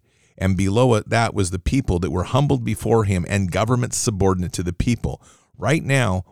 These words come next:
we don't have any say in the outcome of this election. Think about that for a minute. In the Declaration of Independence, which establishes the framework of the government and the moral law for our nation,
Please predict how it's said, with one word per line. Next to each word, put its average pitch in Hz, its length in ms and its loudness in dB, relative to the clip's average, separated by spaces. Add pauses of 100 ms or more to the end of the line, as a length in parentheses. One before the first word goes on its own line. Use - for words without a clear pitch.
we 127 160 2
don't 160 220 4
have 117 240 -2 (100)
any 156 240 0
say 123 420 0
in 92 200 0
the 92 140 -2
outcome 107 440 -4
of 90 120 -2
this 85 200 -4
election. 85 480 -6 (560)
Think 139 160 0
about 78 280 0
that 73 180 -6
for 78 100 -6
a 73 60 -2
minute. 71 240 -8 (800)
In 107 180 2
the 98 80 2
Declaration 147 680 2
of 131 40 2
Independence, 110 580 0
which - 160 -4
establishes 123 680 -2
the - 80 -2
framework 139 540 2
of 117 100 2
the 110 80 0
government 104 460 0
and 90 160 0
the 90 60 0
moral 110 420 4
law 101 220 2
for 92 220 -2
our 95 120 2
nation, 92 460 -4